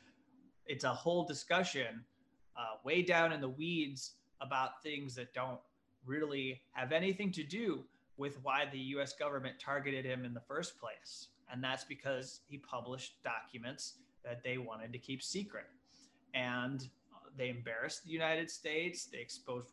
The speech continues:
war crimes. There was evidence of torture. They involved, uh,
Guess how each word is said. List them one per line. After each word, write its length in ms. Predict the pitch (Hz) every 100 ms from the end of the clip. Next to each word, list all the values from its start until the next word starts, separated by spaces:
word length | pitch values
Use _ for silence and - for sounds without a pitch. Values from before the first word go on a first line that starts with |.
| 117
war 200 | 131 180
crimes. 560 | - 180 175 180 175 - - _
There 60 | -
was 120 | 113 127
evidence 360 | 123 123 117
of 60 | - -
torture. 800 | - 180 185 - 170 165 165 165 - - - - - _ -
They 140 | 120
involved, 500 | 113 117 120 107 -
uh, 280 | 117 110